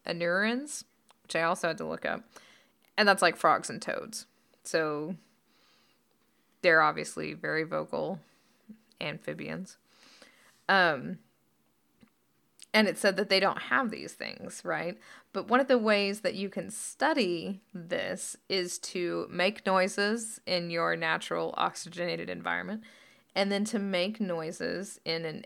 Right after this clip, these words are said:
eighty-eight percent helium, twelve percent oxygen environment. And this is gonna change, or not change, the frequency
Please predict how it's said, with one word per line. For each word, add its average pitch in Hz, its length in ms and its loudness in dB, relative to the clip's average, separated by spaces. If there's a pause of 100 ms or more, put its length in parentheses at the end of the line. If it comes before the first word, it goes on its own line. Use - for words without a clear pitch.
eighty-eight 202 500 4
percent 175 520 -2
helium, 165 720 0 (400)
twelve 226 300 8
percent 170 340 -4
oxygen 156 520 -2
environment. 147 760 -4 (400)
And 170 160 2
this 170 140 -4
is 175 100 -8
gonna 180 200 -2
change, 165 840 -4 (320)
or 160 100 2
not 165 240 4
change, 139 540 -6 (520)
the 175 220 6
frequency 180 960 0